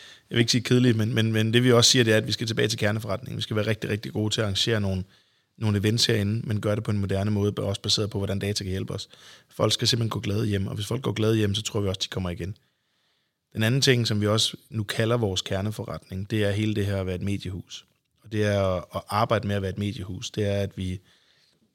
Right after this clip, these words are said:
altså, vi producerer jo, øh, indhold, som mange millioner mennesker ser. Vi kommer til på et eller andet tidspunkt at lancere et, øh, et content-abonnement.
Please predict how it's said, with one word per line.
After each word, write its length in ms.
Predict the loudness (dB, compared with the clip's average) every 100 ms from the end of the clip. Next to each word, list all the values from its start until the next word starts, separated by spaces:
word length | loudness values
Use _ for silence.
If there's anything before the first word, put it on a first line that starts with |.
| _
altså, 160 | -6
vi 80 | -4
producerer 560 | -6 -6 0 2 4 4
jo, 240 | 2 0
øh, 300 | -2 -4 -6 -2
indhold, 340 | 0 2 2
som 160 | 0 -2
mange 400 | 0 0 0 0
millioner 380 | 0 0 0 0
mennesker 340 | 0 -2 -2
ser. 240 | 0 0 -2 -10 _ _ _ _ _ _ _ _ -20 -14
Vi 60 |
kommer 240 | -6 -4 -2
til 160 | -2
på 100 | 0
et 60 | 0
eller 120 | 0
andet 140 | -2
tidspunkt 340 | -2 -4 -4 -4
at 60 |
lancere 400 | -4 -6 -2 -2
et, 100 | -2
øh, 100 | -4 -8 -14 -20 -18 -14 -14 -16 -20 -16
et 120 | -4
content-abonnement. 840 | 2 2 2 0 0 -2 -2 -4